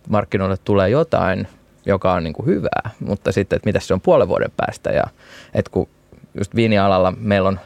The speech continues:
silleen tylsä sykli, kun se on kerran vuodessa, kun tehdään sadonkorjuu, mut sit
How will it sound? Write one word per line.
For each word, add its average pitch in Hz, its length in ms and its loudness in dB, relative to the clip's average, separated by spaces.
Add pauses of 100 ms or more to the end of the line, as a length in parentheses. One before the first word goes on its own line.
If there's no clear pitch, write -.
silleen 107 580 2
tylsä 104 320 2
sykli, - 380 -2
kun - 120 -10
se - 100 -4
on 87 180 0
kerran 101 420 0
vuodessa, 92 460 0
kun 98 220 -6
tehdään 90 360 0
sadonkorjuu, 107 760 0 (560)
mut 98 120 0
sit - 180 -2